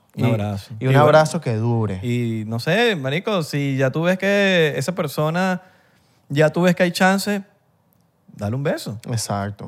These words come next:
Speaker 1: ¿Qué es lo peor que puede pasar? Que te rechace.
Speaker 2: Y
Speaker 1: Hermano,
Speaker 2: al
Speaker 1: sin rechazo no logramos nada. Hay que, no tienen que rechazar. Dale, lanza, lanza un beso. Si uno te dice que no, bueno, ya,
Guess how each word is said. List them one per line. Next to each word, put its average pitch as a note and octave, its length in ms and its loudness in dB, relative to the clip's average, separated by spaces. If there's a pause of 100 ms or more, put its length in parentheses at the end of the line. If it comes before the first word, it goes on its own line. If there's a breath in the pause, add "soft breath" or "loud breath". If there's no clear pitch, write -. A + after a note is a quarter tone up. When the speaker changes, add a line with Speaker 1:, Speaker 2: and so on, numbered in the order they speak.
Speaker 1:
¿Qué C#3+ 60 0
es D3 40 6
lo F#3 60 6
peor F#3+ 140 0
que F3+ 80 -2
puede G3 140 -2
pasar? F3+ 200 0
Que E3 80 -2
te D#3+ 80 -2
rechace. D#3+ 560 -4
Speaker 2:
Y F#3 440 2 (100)
Speaker 1:
Hermano, B2 760 0 (300)
Speaker 2:
al C#3+ 200 6
Speaker 1:
sin D3+ 60 4
rechazo E3 500 2
no A3+ 120 0
logramos A3+ 400 2
nada. F#3 200 6
Hay E3 100 2
que, F3 100 -2
no E3 120 2
tienen E3 180 0
que A#3 40 0
rechazar. C#3 440 2
Dale, C3+ 260 4
lanza, C#3 340 2
lanza E3 200 2
un F#3 80 -2
beso. D3 160 0
Si D#3 60 -2
uno E3 100 -2
te F3 80 0
dice F#3+ 160 0
que G#3 100 0
no, A#3+ 140 2
bueno, C3 280 -2
ya, B2+ 160 -2